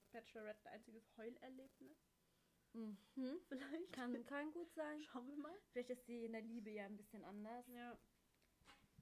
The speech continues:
Speaker 1: Und ich hab noch eine Sendung gefunden, die, der haben wir noch keine Aufmerksamkeit geschenkt. Die hat auch, fängt gerade erst an oder fängt in ein paar Wochen erst an.
Speaker 2: Welche?
Speaker 1: Zwei Wochen. Ex on the Beach.
Speaker 2: Ex on the
Speaker 1: Hast du das schon mal
Speaker 2: Beach.
Speaker 1: gehört? Da macht die
Speaker 2: Ja.
Speaker 1: Michelle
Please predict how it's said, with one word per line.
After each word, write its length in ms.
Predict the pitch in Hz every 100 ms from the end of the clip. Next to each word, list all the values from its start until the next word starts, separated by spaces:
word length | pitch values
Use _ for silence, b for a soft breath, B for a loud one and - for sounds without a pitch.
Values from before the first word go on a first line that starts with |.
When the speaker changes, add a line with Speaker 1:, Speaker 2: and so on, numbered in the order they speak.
| -
Speaker 1:
Und 380 | - 370 349 - - - -
ich 120 | 254 254
hab 120 | -
noch 160 | 254 262
eine 200 | 262 240
Sendung 280 | 247 233
gefunden, 560 | 214 - 214 - 208 277 - - - - - -
die, 300 | 240 214 208
der 140 | 226
haben 100 | 247
wir 80 | 240
noch 120 | 226
keine 200 | - 247
Aufmerksamkeit 640 | 233 - 202 - - 208 -
geschenkt. 400 | - - 220 - - b b b b
Die 120 | 226 233
hat 100 | 233
auch, 100 | - - -
fängt 180 | - 247
gerade 160 | 247 220
erst 140 | 202 -
an 160 | 302 320 -
oder 180 | 208
fängt 200 | 208 208 208
in 160 | 208
ein 40 | 202
paar 140 | 208
Wochen 160 | 240 302
erst 180 | 294
an. 80 | -
Speaker 2:
Welche? 200 | 220 226
Speaker 1:
Zwei 140 | - -
Wochen. 160 | 254 - B B
Ex 260 | 262 - -
on 140 | 240
the 60 | 220
Beach. 480 | 208 233 226 - - - - -
Speaker 2:
Ex 320 | 240 - -
on 180 | 202 202
the 60 |
Speaker 1:
Hast 160 | - 226
du 60 |
das 140 | 233 254
schon 80 | 240
mal 100 | 262
Speaker 2:
Beach. 120 | 247
Speaker 1:
gehört? 200 | 247 262 B B -
Da 80 | 240
macht 200 | 269 -
die 80 | 247
Speaker 2:
Ja. 160 | 226
Speaker 1:
Michelle 480 | 220 285 254 254